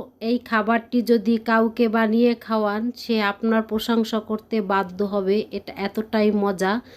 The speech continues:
আসসালামু আলাইকুম ভাই বোনেরা, কেমন আছেন? আশা করি যে যার অবস্থানে বসে এই ভিডিওটা দেখছেন, সবাই অনেক বেশি ভালো আছেন। ক্ষীরের পুর ভরা পাউরুটি টোস্ট।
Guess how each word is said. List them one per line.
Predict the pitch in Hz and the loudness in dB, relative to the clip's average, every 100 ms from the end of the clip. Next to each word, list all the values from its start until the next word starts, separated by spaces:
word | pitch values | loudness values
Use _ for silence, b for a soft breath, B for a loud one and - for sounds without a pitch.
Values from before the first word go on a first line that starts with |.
| B B B | B B B
আসসালামু | 196 - 226 226 233 233 226 | -6 2 4 4 4 4 2
আলাইকুম | 233 233 233 240 226 | 2 0 0 0 0
ভাই | 202 202 | 0 -4
বোনেরা, | 196 214 220 208 233 | 0 0 2 0 -2
কেমন | 233 220 220 | -2 2 2
আছেন? | 208 190 156 165 b b b - | 2 -2 -8 -10 b b b -6
আশা | 214 254 | 0 0
করি | 247 262 240 | 2 2 2
যে | 196 214 | 2 2
যার | 214 208 | 2 2
অবস্থানে | 202 208 240 - 240 226 196 | 0 0 -4 -2 0 2 0
বসে | 190 - 202 | -4 -2 -2
এই | 185 | 0
ভিডিওটা | 190 202 208 208 | -2 -2 -2 -4
দেখছেন, | 185 196 - 202 196 | -4 -6 -4 -2 -2
সবাই | 196 190 185 190 190 | -2 -2 0 0 2
অনেক | 196 202 185 | 2 0 -2
বেশি | 196 - | -4 -2
ভালো | 185 180 170 180 | -4 -2 -2 -4
আছেন। | 180 - 175 214 B B B - - - - - - _ _ - - - | -6 -6 -6 -6 B B B -20 -20 -20 -20 -20 -20 _ _ -20 -20 0
ক্ষীরের | - 226 247 269 277 | 6 8 6 4 0
পুর | 262 262 262 247 | 2 4 4 2
ভরা | 226 240 226 247 254 | 4 4 4 2 2
পাউরুটি | 247 226 240 247 254 262 262 262 | 2 4 4 4 2 0 -2 -4
টোস্ট। | 262 240 240 254 - | 0 2 2 0 -6